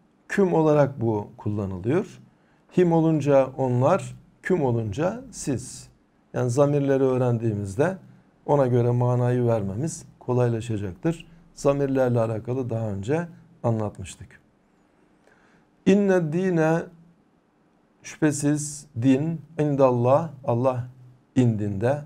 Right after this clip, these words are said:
Allah katında, "el İslamu", İslam'dır. Türkçe gibi bir ibare neredeyse.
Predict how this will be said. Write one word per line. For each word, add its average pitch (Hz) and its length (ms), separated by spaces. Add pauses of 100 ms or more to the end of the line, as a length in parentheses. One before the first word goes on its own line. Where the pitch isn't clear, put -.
(140)
Allah 117 320
katında, 123 720
"el 120 120
İslamu", 135 680 (220)
İslam'dır. 113 680 (320)
Türkçe 127 300
gibi 107 260
bir 120 360
ibare 113 440 (140)
neredeyse. 95 600